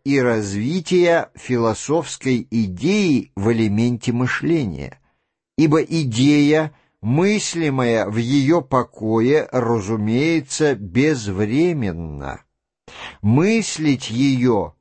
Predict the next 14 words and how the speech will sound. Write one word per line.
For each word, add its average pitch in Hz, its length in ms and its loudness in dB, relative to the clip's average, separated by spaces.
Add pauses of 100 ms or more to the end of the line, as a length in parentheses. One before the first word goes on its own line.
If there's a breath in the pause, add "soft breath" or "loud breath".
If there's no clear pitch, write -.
(160)
в 90 100 -10
её 131 500 2
покое 117 960 -2 (340 loud breath)
означает 139 880 2
закрепить 147 960 -2
её 170 380 2
в 113 60 -10
форме 175 800 -2
непосредственности, 147 1900 -4 (460)
равнозначно 151 1400 0
внутреннему 190 1400 0
созерцанию 160 1300 0
её. 90 540 -4 (640)
Но 139 240 2